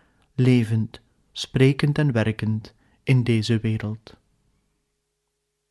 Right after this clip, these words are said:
Zoals pater Cornelius Schuprik, eens zijn provinciaal en plaatselijke overste, getuigt, zijn zijn oproep tot een betere naleving van de regel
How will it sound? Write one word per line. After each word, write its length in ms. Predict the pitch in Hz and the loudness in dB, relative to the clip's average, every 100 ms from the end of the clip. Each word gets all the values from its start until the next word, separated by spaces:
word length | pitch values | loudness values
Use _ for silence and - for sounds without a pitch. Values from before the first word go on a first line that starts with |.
| _ _ _ _ _ _ _ _ _ _ _ _ _ _ _ _ _ _ _ _ _ _ - | _ _ _ _ _ _ _ _ _ _ _ _ _ _ _ _ _ _ _ _ _ _ -6
Zoals 480 | 120 131 165 185 - | 2 4 4 2 0
pater 360 | 139 147 - | 0 2 0
Cornelius 720 | - 120 120 143 131 117 - | 2 2 4 4 2 0 -4
Schuprik, 540 | - 175 165 117 127 - - _ _ _ _ - | 2 2 2 -4 -4 -10 -20 _ _ _ _ 0
eens 340 | 135 135 117 | 4 4 2
zijn 300 | - 120 120 | 0 2 4
provinciaal 640 | 110 113 113 110 107 131 | 2 2 2 2 0 0
en 140 | 127 107 | -2 0
plaatselijke 600 | 110 127 - 113 110 - | 2 2 0 -4 -4 2
overste, 560 | 156 147 131 - 117 | 2 2 -4 -4 -4
getuigt, 580 | 107 117 160 160 - - - _ _ _ _ _ | -4 -2 0 0 -4 -16 -20 _ _ _ _ _
zijn 320 | 139 127 151 | 0 4 6
zijn 280 | 139 143 147 | 6 4 2
oproep 360 | 185 - 175 - | -2 2 0 2
tot 180 | 143 120 | 2 4
een 140 | 117 | 2
betere 420 | 117 165 156 123 | 4 2 2 0
naleving 640 | 110 123 143 139 131 127 117 | 0 0 0 0 0 2 2
van 120 | 110 | 0
de 80 | 110 | 0
regel 540 | 117 143 - 156 156 | 0 0 2 0 0